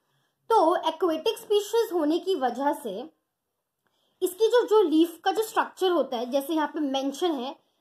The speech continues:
this is something like a ऐसे फाइन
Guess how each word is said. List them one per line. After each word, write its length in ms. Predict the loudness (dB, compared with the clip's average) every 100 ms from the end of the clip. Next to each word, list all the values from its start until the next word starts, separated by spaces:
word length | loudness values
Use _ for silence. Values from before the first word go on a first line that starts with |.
| -2
this 260 | 4 4 2 -4 0
is 200 | 0 -4 _ -2
something 420 | 0 0 2 2 4
like 260 | 2 0
a 100 | -8 -12 _ -6
ऐसे 420 | -4 -4 -8 -10 _ _ _ _ _ _ -20 -20 -2
फाइन 360 | 0 4 4